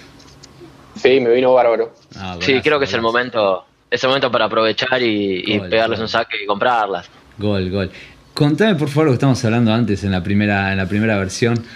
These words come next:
Speaker 2: de capítulo uno. Em, el brew, el homebrew.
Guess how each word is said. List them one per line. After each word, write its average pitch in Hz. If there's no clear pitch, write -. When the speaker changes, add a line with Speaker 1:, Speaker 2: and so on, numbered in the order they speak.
Speaker 2:
de 98
capítulo 104
uno. 104
Em, 110
el 120
brew, 110
el 101
homebrew. 139